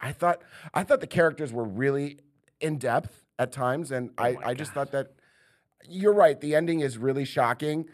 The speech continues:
Speaker 1: and that's what made it what it is. But Angela as a character was really interesting.
Speaker 2: If,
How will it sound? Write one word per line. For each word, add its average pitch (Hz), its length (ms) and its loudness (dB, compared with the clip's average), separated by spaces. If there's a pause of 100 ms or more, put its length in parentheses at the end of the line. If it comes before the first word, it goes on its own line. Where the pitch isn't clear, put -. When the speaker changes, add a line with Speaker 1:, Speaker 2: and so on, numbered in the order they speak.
(360)
Speaker 1:
and 113 120 -6
that's 110 240 -2
what 123 120 -8
made 113 240 -2
it 113 160 -2
what 110 120 -2
it 98 120 -6
is. 113 260 -4 (420)
But 123 480 0 (520)
Angela 135 440 -2
as 90 160 -6
a 85 60 -12
character 131 460 -4
was 73 160 -10
really 82 220 -6
interesting. 76 640 -12 (500)
Speaker 2:
If, - 260 -6